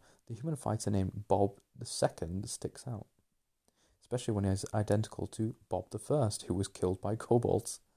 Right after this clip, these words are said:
If everyone takes a light-hearted approach to names, that's fine. If the group would rather take the characters and their names a little more seriously, urge Bob's player to come up with a better <laughs> name.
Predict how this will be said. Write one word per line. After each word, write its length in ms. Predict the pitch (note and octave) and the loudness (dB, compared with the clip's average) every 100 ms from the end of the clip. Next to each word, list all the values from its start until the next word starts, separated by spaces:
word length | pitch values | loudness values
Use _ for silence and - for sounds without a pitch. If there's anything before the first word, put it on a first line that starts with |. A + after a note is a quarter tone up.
| _ _ _ _ _ _ _ _ _ _ _ _ _ _ - | _ _ _ _ _ _ _ _ _ _ _ _ _ _ -4
If 140 | A#2+ | 0
everyone 240 | D#3 D3+ C3 | 4 4 6
takes 240 | G#2+ - | 4 6
a 40 | |
light-hearted 500 | G2 G2+ G2 G2+ - | 6 6 4 0 -2
approach 320 | - - F2 - | -4 -2 -2 -2
to 100 | F#2 | -2
names, 380 | F2+ F2+ F#2+ - _ - | 0 -2 -6 -12 _ -10
that's 160 | C3+ - | -10 -6
fine. 460 | - F#2+ F2+ - - _ _ _ - | -4 -2 -4 -8 -14 _ _ _ -12
If 100 | - | -6
the 60 | |
group 220 | - C#3 C3 | 0 2 4
would 140 | B2 | 6
rather 260 | A2 G#2 G2+ | 6 6 4
take 180 | E2 | 2
the 80 | F2+ | 2
characters 420 | - G2+ G2 G2 | 2 2 4 2
and 180 | F2+ G2 | 0 2
their 100 | F#2+ | 2
names 260 | G2 G2 G2 | 4 4 4
a 40 | |
little 300 | G#2 C3 F3+ | 4 4 4
more 160 | B2 G#2+ | 6 4
seriously, 480 | - F#2 - G2+ - | 6 4 2 -4 0
urge 220 | D#3+ D#3+ | -2 0
Bob's 220 | D3 A#2+ | 0 -2
player 300 | - - F#2 | -4 -2 -2
to 140 | F#2+ - | -2 -8
come 180 | - F#2+ | -6 -2
up 60 | |
with 120 | G#2+ | -2
a 80 | G#2 - - | -2 -6 -10
better 300 | F2+ - G#2 | -8 -4 2
<laughs> 0 | |
name. 300 | G2 G#2+ | 4 4